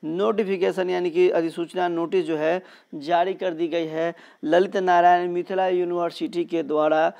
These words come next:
तो आप सभी अभ्यर्थियों के लिए एक ब्रेकिंग न्यूज, बड़ी अपडेट निकल कर आ रही है। बिहार बीएड कॉमन एंट्रेंस टेस्ट को लेकर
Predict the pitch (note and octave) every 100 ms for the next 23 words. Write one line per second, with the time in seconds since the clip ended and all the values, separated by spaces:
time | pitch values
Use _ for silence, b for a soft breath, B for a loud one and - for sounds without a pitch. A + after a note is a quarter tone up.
0 | B B - D#3+ E3 F3 F3 F3 E3 D3+
1 | E3 E3+ F3 C#3+ C3+ E3 D#3+ F3+ E3+ F3
2 | E3+ C#3+ C3 C#3+ F3 F#3 D#3 E3+ F3 A3
3 | D3 E3 F3 F3 E3+ E3 E3 E3+ F3+ b
4 | b _ C#3 D3 E3 D3+ E3+ F3 D3 D#3+
5 | E3 - D#3 D3+ D#3+ D#3+ D#3+ D#3+ D#3 E3
6 | D3+ E3 E3+ - - b b b E3 E3+
7 | E3 D3+ E3 E3+ F3 F3+